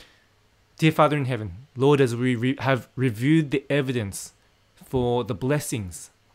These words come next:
of sunshine, which are many and vast and far-reaching, as we look at the preliminary evidence,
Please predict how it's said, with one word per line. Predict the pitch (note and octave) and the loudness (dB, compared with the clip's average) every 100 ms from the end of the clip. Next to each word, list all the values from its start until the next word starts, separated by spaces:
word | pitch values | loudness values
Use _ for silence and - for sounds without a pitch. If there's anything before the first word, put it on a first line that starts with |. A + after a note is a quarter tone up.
| _ C3 | _ -10
of | A2 | -10
sunshine, | - C3+ C3 - G#2 F2 - _ _ _ _ _ _ _ - | -4 -4 -2 -4 -6 -8 -14 _ _ _ _ _ _ _ -10
which | A2+ - | -8 -6
are | |
many | A2+ A#2+ C#3 D#3+ | -2 0 0 0
and | B2+ G2+ | -2 -6
vast | A2+ A2+ C3+ D3 A#2 | -6 -2 -2 -2 -8
and | G2+ | -10
far-reaching, | - A#2 G#2+ G#2+ - E2+ - _ _ _ _ _ - | -8 -6 -6 -8 -12 -16 -20 _ _ _ _ _ -2
as | C#3 C#3 | 0 2
we | D3 | 2
look | G3 F3 | 2 0
at | E3 | -4
the | |
preliminary | C3+ C3+ A#2+ C#3+ D#3 D3+ C3+ - | -4 -4 -2 0 0 0 -2 -2
evidence, | B2 G2+ G2 - | -2 -2 -6 -8